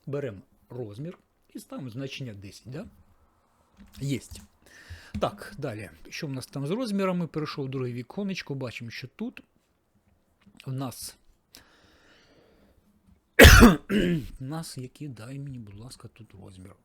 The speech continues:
Ось так. Я навів курсор при активній команді, активній команді Instant три Д.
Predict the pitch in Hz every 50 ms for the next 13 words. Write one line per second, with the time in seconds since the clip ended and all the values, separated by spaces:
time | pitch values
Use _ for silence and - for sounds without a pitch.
0 | _ _ 120 113 - - - - - - - - - - - - - - - _
1 | _ _ _ _ _ _ _ _ _ _ - - _ - - 127 127 123 117 104
2 | 101 117 117 143 147 139 131 107 104 - 123 110 - - - 208 214 185 - -
3 | 165 175 190 190 - 151 151 - - - 185 151 139 131 120 - - 143 143 139
4 | 131 123 110 117 139 151 - - - 151 123 131 127 120 - - 139 135 135 127
5 | 120 113 107 120 135 - - - - 131 117 104 98 - - - - _ - 135
6 | 127 127 131 160 220